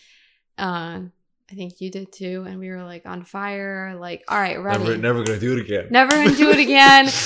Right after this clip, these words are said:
Speaker 1: We got this, you know, like, I know, like, we were, we went there, we fell, we got back up. I'm ready to go. Like, it's gonna be next week. We do it again. <laughs>
Speaker 2: Yeah.
Speaker 1: We go to confession and, uh, the same priest.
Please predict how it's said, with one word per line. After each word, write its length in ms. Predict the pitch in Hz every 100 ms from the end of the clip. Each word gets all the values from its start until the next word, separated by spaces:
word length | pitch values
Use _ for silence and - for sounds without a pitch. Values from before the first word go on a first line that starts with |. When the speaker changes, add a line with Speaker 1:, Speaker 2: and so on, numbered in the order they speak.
| - -
Speaker 1:
We 100 | 196
got 460 | - 233 240 240 -
this, 420 | 240 233 233 -
you 160 | 220 202
know, 320 | 196 202 202
like, 420 | 185 170 170 - 196
I 160 | 196
know, 560 | 202 202 202 202 196 190
like, 500 | 170 175 165 165 - _
we 200 | 190 190 196
were, 320 | 208 208 202
we 160 | 185 190
went 300 | 185 233 240
there, 300 | 240 233 233
we 120 | 214 180
fell, 580 | - 220 214 214 214 202
we 80 | 180
got 240 | 190 196
back 260 | 202 202 202
up. 300 | 196 190 165
I'm 160 | 180
ready 240 | 180 190 190
to 100 | 180
go. 280 | 165 143 -
Like, 140 | 170
it's 120 | -
gonna 140 | 196 170
be 180 | 156 -
next 340 | 190 214 -
week. 280 | 196 254 269
We 80 | 196
do 120 | 180 170
it 40 |
again. 320 | 165 175 247 - - -
<laughs> 100 | 233 - - - - -
Speaker 2:
Yeah. 220 | - 156
Speaker 1:
We 120 | 247 226
go 100 | 208
to 80 |
confession 840 | 202 202 190 180 190 254 269 320 302 _ _ - _ _ _
and, 500 | 208 196 180 175 175 -
uh, 240 | - 180 160 185
the 60 |
same 460 | 180 - 226 262 262
priest. 720 | - 233 151 190 - -